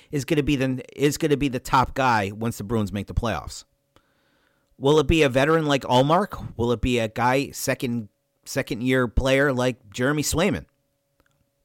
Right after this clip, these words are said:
So it will be, I'm, I'm gonna put my, my bet on the Bruins to, to really make some noise. It, it would throw fear into the other teams now.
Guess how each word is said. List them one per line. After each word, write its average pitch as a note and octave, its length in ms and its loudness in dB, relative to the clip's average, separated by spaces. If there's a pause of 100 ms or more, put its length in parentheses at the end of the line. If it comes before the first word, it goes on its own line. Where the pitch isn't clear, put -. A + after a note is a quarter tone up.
(1600)
So A2+ 460 -2 (1500)
it F3+ 180 2
will A3 160 2
be, G3+ 520 -2 (360)
I'm, B3 400 -2
I'm A3+ 380 -2 (240)
gonna G3 220 -2
put G#3+ 180 2
my, F#3+ 340 0
my C#3 480 0
bet C#3 400 -2
on D3 160 0
the C#3+ 80 2
Bruins C#3+ 600 0
to, D3+ 340 2
to C#3 240 -2
really D3 720 0
make C3 320 -2
some C#3 240 -2
noise. C3 560 -2 (1200)
It, B2+ 160 -10 (140)
it A#2+ 80 -12
would C3+ 140 -8
throw F#3 280 2
fear G3+ 480 2
into C3+ 340 -4
the C3+ 140 0
other B2+ 160 -2
teams F#3 420 -2
now. F#2 280 -8